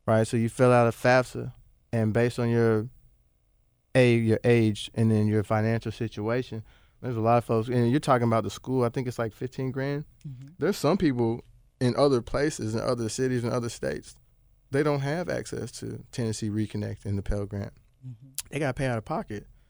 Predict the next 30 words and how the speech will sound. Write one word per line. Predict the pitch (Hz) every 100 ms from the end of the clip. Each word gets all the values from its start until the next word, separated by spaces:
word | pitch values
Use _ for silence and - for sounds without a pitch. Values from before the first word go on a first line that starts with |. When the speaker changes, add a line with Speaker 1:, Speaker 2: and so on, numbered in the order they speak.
| _ _ _ _ _
Speaker 1:
You | 127 127
know, | 123 -
and | 127 120
some | - 151
programs | 180 156 170 135 127
are | 117
costing | - 127 127 120
people | 127 117 113
twenty, | - 120 117
thirty | 120 117
thousand | 117 117 110 110
bucks. | 113 143 98 - - _ _
Speaker 2:
That's | 143 175
Speaker 1:
And | 175 113
Speaker 2:
what |
I |
was | 117
Speaker 1:
then | 120
Speaker 2:
gonna | 135
ask | -
you, | 175
how | 165
much | 165 156 165
it | 147 - _ - 160
will | 160 143
be | 143 131 -
out | 127
of | 104
pocket | - 107 - 87 76 _
about. | 131 104